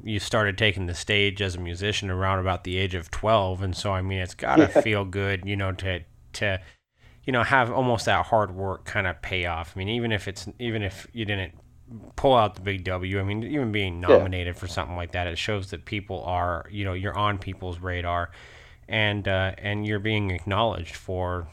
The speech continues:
Speaker 1: you know, the hard work you've put in. So, I, I mean, I feel the same way about, you know,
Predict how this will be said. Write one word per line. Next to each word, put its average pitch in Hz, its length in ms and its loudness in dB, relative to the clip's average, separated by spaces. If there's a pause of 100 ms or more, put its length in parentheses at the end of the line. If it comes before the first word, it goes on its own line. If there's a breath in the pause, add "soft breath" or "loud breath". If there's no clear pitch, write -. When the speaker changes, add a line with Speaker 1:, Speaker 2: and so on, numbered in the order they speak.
Speaker 1:
you 101 100 -4
know, 92 180 0
the 87 120 -4
hard 92 320 -2
work 98 300 -8
you've 82 160 -10
put 90 180 -4
in. 85 260 -4
So, 85 360 -4
I, 80 140 -6
I 107 260 -8
mean, 98 240 -2 (340)
I 131 100 8
feel 127 160 0
the 107 100 0
same 107 260 0
way 95 220 2
about, 92 440 -2
you 101 100 -4
know, 90 140 -6